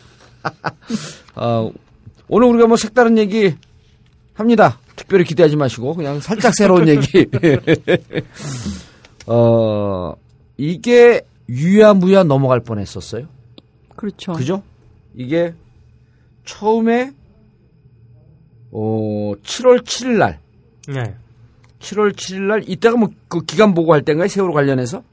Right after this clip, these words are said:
Speaker 3: 네.
Speaker 2: 네.
Speaker 1: 예. 기간 보고할 때, 어, 요즘 그, 볼을 잘 차고 있는, 그 제대로 된 볼인지 똥볼인지 모르지만, 볼을 잘 차고 계신 박영선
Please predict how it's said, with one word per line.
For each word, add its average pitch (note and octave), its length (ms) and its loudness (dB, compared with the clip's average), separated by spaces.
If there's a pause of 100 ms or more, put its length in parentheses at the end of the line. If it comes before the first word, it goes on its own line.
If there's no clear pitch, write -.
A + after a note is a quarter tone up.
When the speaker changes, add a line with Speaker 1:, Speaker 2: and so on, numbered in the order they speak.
(120)
Speaker 3:
네. B2+ 340 -10
Speaker 2:
네. D#3+ 400 -10 (280)
Speaker 1:
예. F#2 280 -10 (960)
기간 E3+ 280 -4
보고할 E3 280 0
때, G#3 340 -4 (1120)
어, A#2 260 -10
요즘 C3 520 -4 (140)
그, G2 840 -8 (1600)
볼을 G#3+ 240 6
잘 D3 160 2
차고 B2+ 300 -2
있는, G#2+ 260 -4 (1120)
그 C#3 100 -12
제대로 C#3 320 0
된 B2+ 180 0
볼인지 B2+ 320 -2
똥볼인지 B2+ 440 -2
모르지만, G2 500 -4 (100)
볼을 C#3 240 -4
잘 A#2+ 140 -4
차고 A#2+ 220 -2
계신 B2+ 260 -6
박영선 B2 640 -2